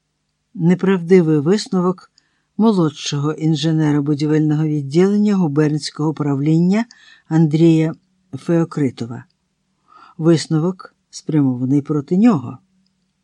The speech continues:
Авто Городецький зупинив біля будинку номер двадцять вісім. Улюблена мавпа Макак звично сиділа на його плечі.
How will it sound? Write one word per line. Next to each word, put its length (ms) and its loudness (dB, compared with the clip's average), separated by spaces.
Авто 480 2
Городецький 600 2
зупинив 580 0
біля 300 2
будинку 460 -2
номер 280 -2
двадцять 580 -6
вісім. 520 -6
Улюблена 840 4
мавпа 640 0
Макак 720 -6
звично 520 0
сиділа 520 0
на 120 2
його 320 -2
плечі. 580 -8